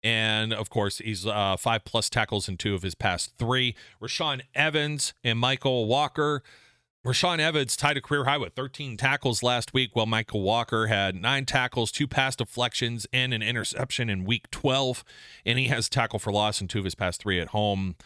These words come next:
et cetera, et cetera. So tackling, tackling, tackling machines. Folks, I think that about does it for me here.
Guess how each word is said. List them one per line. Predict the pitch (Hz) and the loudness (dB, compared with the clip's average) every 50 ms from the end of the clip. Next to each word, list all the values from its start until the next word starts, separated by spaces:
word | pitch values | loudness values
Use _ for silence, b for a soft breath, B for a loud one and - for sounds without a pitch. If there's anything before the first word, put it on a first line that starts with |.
| B B B B | B B B B
et | 107 - | -2 0
cetera, | - 131 117 104 | 0 2 2 2
et | - | 2
cetera. | - 143 123 - 104 | 2 2 2 2 0
So | 92 - 107 101 104 98 - - | 0 2 2 2 2 0 0 -2
tackling, | - 143 127 123 - - 123 117 113 110 - _ _ - | 0 2 2 2 2 0 0 0 0 -2 -8 _ _ -2
tackling, | - 135 117 113 - - 104 101 95 | 0 0 0 0 0 0 -2 -2 -2
tackling | - - 123 110 107 - - 107 98 98 90 B B B B B | -2 0 0 0 0 0 -2 -4 -4 -4 -6 B B B B B
machines. | 107 104 - - 139 135 127 117 - B B B B - | -2 0 0 0 0 0 -2 -4 -8 B B B B -4
Folks, | - 143 139 131 - - - - | -2 -2 -2 -2 -4 -12 -14 -10
I | 104 101 | -12 -12
think | - - 160 165 151 131 | -10 -8 -8 -8 -6 -2
that | 151 143 147 | -2 -2 -2
about | 131 - 127 131 123 - 82 | 0 0 0 0 0 0 -2
does | - 127 143 135 - | -4 -4 -4 -2 -4
it | 127 - | -8 -6
for | - 131 143 156 | -4 -4 -4 -4
me | 175 175 135 95 | -2 -4 -6 -4
here. | 95 101 87 78 - | -4 -4 -4 -4 -8